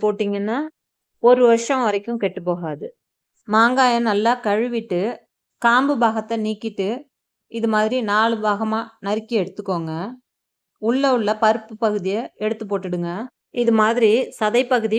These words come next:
வெள்ளையா உள்ள மாங்காயில வத்தல் செஞ்சீங்கன்னா தான் டேஸ்ட் ரொம்ப நல்லா இருக்கும். இதுவே மஞ்சளா உள்ள மாங்காயில வத்தல் செஞ்சீங்கன்னா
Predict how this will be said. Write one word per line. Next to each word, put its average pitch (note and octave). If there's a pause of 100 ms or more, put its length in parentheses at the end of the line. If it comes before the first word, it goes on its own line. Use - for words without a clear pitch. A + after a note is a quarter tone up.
(100)
வெள்ளையா A3+ (120)
உள்ள G#3+ (100)
மாங்காயில G3+ (180)
வத்தல் A3
செஞ்சீங்கன்னா F#3 (120)
தான் A3+ (600)
டேஸ்ட் A#3
ரொம்ப G3 (100)
நல்லா F#3+
இருக்கும். F3 (540)
இதுவே A3 (120)
மஞ்சளா B3 (120)
உள்ள G3+ (520)
மாங்காயில G3+
வத்தல் G3+
செஞ்சீங்கன்னா F#3+